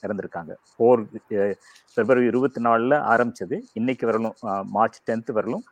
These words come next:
அஹ், கிட்டத்தட்ட அவ்வளவு பேர் இறந்திருக்காங்க. இதுல, அஹ், காயப்பட்டிருக்க-, இருக்கிறவர்கள் யுக்ரைனியர்கள், அஹ், காயப்பட்டிருக்கிறவர்கள் தொள்ளாயிரத்தி எண்பத்தி ரெண்டு பேர் காயப்பட்டிருக்கார்கள். அதுல ஐம்பத்தி ரெண்டு பேர்,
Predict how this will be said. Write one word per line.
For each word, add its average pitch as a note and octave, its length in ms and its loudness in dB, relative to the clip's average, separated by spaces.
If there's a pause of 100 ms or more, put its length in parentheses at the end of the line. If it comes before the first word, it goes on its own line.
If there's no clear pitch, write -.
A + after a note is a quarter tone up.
(360)
அஹ், G#2 280 2
கிட்டத்தட்ட A#2 720 -2
அவ்வளவு A2 300 -2
பேர் B2+ 120 4
இறந்திருக்காங்க. F#2+ 580 -2 (380)
இதுல, A#2 440 4 (200)
அஹ், G#2+ 380 0 (140)
காயப்பட்டிருக்க-, B2 960 4
இருக்கிறவர்கள் A2 880 -2
யுக்ரைனியர்கள், A2 680 0 (260)
அஹ், A2+ 180 -8
காயப்பட்டிருக்கிறவர்கள் A#2 720 -2 (400)
தொள்ளாயிரத்தி C#3+ 400 6
எண்பத்தி B2+ 340 2
ரெண்டு A#2+ 260 -2
பேர் C#3 280 0
காயப்பட்டிருக்கார்கள். A#2 720 -2
அதுல A2+ 220 4
ஐம்பத்தி C3 240 0
ரெண்டு A2+ 260 -2
பேர், D3 240 0